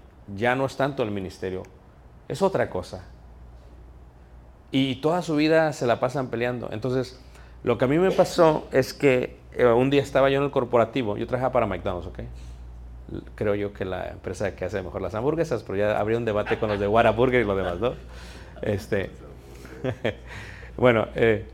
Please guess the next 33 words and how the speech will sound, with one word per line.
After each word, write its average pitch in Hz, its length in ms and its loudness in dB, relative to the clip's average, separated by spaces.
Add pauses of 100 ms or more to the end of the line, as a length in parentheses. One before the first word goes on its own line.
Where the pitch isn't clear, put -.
(440)
y, 120 300 0
y 117 60 0
yo 123 80 4
trabajaba 127 220 4
en 131 40 2
el 117 40 -8
corporativo 117 480 2
en 113 60 0
Oak 113 180 -2
Brook 117 160 0 (460)
y 104 80 -8
tenía 98 180 -2
varios 110 180 4
restaurantes 107 420 -4
en 101 80 -6
cargo 98 200 0
mío. 95 220 -6 (720)
Y 131 60 0
un 151 60 2
día 190 80 4
estaba 180 200 4
trabajando, 143 480 4
estaba 117 240 2
ahí 113 260 0 (1700)
Y, 113 460 0 (800)
y - 80 -6
yo 123 100 2
decía, 139 280 -2
"¿Pero 117 120 -4
qué 160 80 -10
estoy - 180 -6
haciendo 151 360 -2
aquí?". 151 400 -8